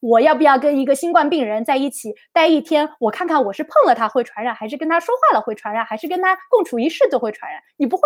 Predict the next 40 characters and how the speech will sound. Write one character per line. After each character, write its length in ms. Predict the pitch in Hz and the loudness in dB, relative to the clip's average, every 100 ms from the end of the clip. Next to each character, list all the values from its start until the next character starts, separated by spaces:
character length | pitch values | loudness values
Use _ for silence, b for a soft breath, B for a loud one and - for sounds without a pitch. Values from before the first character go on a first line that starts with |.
| 466 | 2
经 140 | 381 403 | 2 0
过 140 | 370 | 0
这 120 | 302 | 0
样 200 | 302 269 | 0 0
一 40 | 233 | 0
个 100 | 240 | -4
流 200 | 208 208 | -4 -8
程。 200 | 247 - - b b | -12 -16 -20 b b
你 140 | 285 269 | -2 -2
的 80 | |
下 280 | 349 - 453 | -2 0 2
意 160 | 370 359 | 4 2
识 160 | - | 0
就 120 | 269 294 | -4 -6
是 120 | 262 | -6
说， 220 | - - B B _ | -2 -4 B B _
这 100 | - | 2
个 80 | 285 | 2
人 100 | 226 | 2
是 80 | 247 | -2
专 220 | 269 254 | -2 0
家， 240 | 269 269 - | 0 -2 -6
他 160 | - 311 | -6 -4
这 100 | 277 | -4
么 80 | |
说， 240 | 214 254 233 | -4 -6 -4
说 220 | 285 262 | 0 2
了， 140 | 233 - | 0 -2
所 240 | - - 233 | -8 -2 2
以 300 | 285 233 - | 2 0 -8
我 180 | 240 208 | -10 -10
相 280 | - 269 269 | -2 -2 -2
信 180 | 269 | -6
他 160 | 208 220 | -8 -12
说 140 | 233 | -8
的 80 | 214 | -8
这 100 | 202 | -8
件 160 | 202 202 | -12 -14
事 140 | - | -16
情。 200 | 214 - | -18 -20